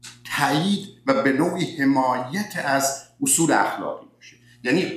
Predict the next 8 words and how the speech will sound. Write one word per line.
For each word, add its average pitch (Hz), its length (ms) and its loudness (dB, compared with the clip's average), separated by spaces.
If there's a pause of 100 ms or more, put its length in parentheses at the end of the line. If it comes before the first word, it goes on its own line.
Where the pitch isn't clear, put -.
قانون 127 680 4 (200)
عادلانهٔ، 131 960 2
منصفانهٔ، 135 1200 0
انسانی، 135 880 0
اخلاقی 107 840 -2
باشه. - 200 -20 (460)
اشکال 220 420 2
کار 185 440 0